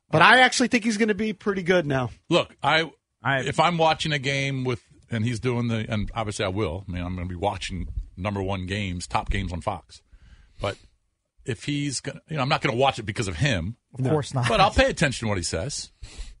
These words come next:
Speaker 1: I do
Speaker 2: You know,
Speaker 1: think,
Speaker 2: I'll pay
Speaker 1: uh,
Speaker 2: attention.
Speaker 1: Greg Olsen was a hundred times
Speaker 2: I
Speaker 1: better
Speaker 2: like,
Speaker 1: than Romo.
Speaker 2: I like
Speaker 1: Watching the
Speaker 2: Greg
Speaker 1: t-,
Speaker 2: Olsen.
Speaker 1: watching the two games back to back, it, it kinda jumped out to me that Olsen was so much better than Tony Romo. And it's become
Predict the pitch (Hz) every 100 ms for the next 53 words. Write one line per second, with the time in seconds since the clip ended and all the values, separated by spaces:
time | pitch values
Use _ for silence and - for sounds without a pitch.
0 | _ _ 151 165 226 156 180 165 170 156
1 | - 143 123 - 196 - 190 185 175 -
2 | 143 127 123 - 143 127 135 160 127 -
3 | 120 113 120 110 101 117 151 240 208 170
4 | 110 95 82 - _ 170 190 - 220 202
5 | - 214 202 185 170 156 151 - - _
6 | _ _ _ _ _ - 151 - 160 151
7 | 131 - - - _ _ _ _ _ _
8 | _ 156 139 _ _ - 139 - 175 208
9 | 147 156 131 151 165 - - 175 160 151
10 | 127 120 - - - _ - 151 160 151
11 | 135 123 - 165 143 120 143 135 127 135
12 | 135 123 123 117 110 - _ _ _ _
13 | _ _ 160 196 208 202 196 196 175